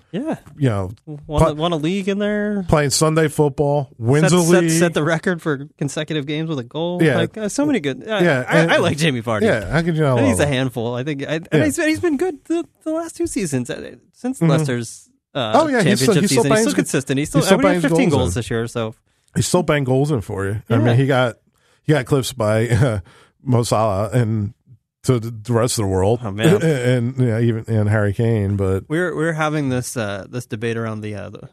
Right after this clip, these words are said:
Speaker 1: the water cooler today at, at the Academy of Natural Sciences, me and the other two people at the Academy of Natural Sciences that like soccer,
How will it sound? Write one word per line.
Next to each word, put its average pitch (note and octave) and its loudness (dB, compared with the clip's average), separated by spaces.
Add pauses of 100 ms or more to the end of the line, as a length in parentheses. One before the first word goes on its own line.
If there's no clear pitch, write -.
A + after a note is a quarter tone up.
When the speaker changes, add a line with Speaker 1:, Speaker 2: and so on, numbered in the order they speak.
(160)
Speaker 1:
the A#2 -10
water A#2+ -4
cooler A2 -10 (160)
today G#2 -6
at, A2 -10
at A2 -10
the A2+ -10
Academy A2 -6
of A2 -12
Natural A2 -12
Sciences, A2 -10
me A2+ -4
and A2+ -6
the G#2+ -8
other A2 -4
two A#2 -8
people G#2+ -4
at - 0
the - -2
Academy A#2+ 0
of A#2+ 0
Natural A#2 0
Sciences B2 0
that A2 -4
like A2+ -2
soccer, A2 -4